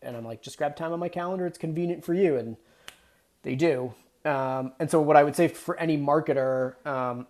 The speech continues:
who wants to do customer calls, it's like, there's always someone at the organization who is the, owns a relationship and,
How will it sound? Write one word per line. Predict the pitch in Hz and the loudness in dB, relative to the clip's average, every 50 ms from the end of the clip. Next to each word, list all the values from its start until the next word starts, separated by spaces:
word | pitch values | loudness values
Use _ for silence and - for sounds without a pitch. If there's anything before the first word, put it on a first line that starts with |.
| _ _ _ _ _ - 160 | _ _ _ _ _ -18 -12
who | - 151 143 | -8 -8 -6
wants | 135 127 127 123 147 - | -4 -4 -4 -4 -6 -4
to | - 185 | -4 -2
do | 180 180 | -2 -2
customer | - - 185 180 - 190 185 180 | -2 -2 -2 -2 -2 -2 -4 -4
calls, | - - 196 196 196 202 202 190 196 196 175 - - - _ - | -4 -6 -4 -4 -4 -4 -4 -4 -6 -6 -8 -10 -14 -14 _ -10
it's | 151 - - | -10 -6 -2
like, | 147 143 135 131 127 - - _ _ _ _ _ _ _ _ _ _ _ _ _ _ _ _ - | 0 0 0 0 -2 -6 -12 _ _ _ _ _ _ _ _ _ _ _ _ _ _ _ _ -8
there's | - 165 156 160 156 135 | -2 2 2 4 4 6
always | 165 165 175 175 175 160 165 | 6 6 6 6 4 2 2
someone | - - 151 151 151 139 | 2 2 4 4 2 0
at | 135 | 0
the | 143 143 | 0 0
organization | 143 131 131 135 127 117 127 123 120 - 131 127 117 | 0 0 -2 -4 -4 -4 -6 -6 -6 -6 -6 -6 -6
who | 120 127 127 | -4 -6 -6
is | 120 117 117 131 | -6 -8 -10 -8
the, | 127 127 120 117 120 123 - _ _ - | -6 -6 -6 -6 -8 -10 -14 _ _ -6
owns | 175 156 151 156 151 143 | -4 -2 -2 -2 -2 -2
a | 147 | -2
relationship | 143 139 135 127 127 123 131 127 135 127 127 | 0 0 0 -2 -2 -4 -6 -8 -6 -6 -6
and, | 127 123 123 120 | -6 -8 -8 -10